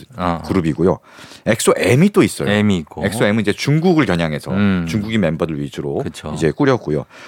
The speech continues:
Speaker 2: 그다음에 그 둘을 합치면 이제 전체 엑소가 되는 거죠.
Speaker 1: 예, 예.
Speaker 2: 뭐 요런 식의 좀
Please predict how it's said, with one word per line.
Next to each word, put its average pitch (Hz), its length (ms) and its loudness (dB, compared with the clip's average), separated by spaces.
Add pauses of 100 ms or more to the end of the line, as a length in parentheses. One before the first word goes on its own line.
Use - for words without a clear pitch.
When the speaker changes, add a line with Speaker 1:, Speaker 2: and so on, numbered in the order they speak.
Speaker 2:
그다음에 143 180 0
그 151 160 4
둘을 170 360 6
합치면 190 420 0
이제 101 160 -2
전체 101 360 0
엑소가 92 280 0
되는 73 200 -6
거죠. 82 140 -6
Speaker 1:
예, 101 60 0
예. 80 420 -2 (140)
Speaker 2:
뭐 110 160 4
요런 196 340 6
식의 95 600 2
좀 92 180 -6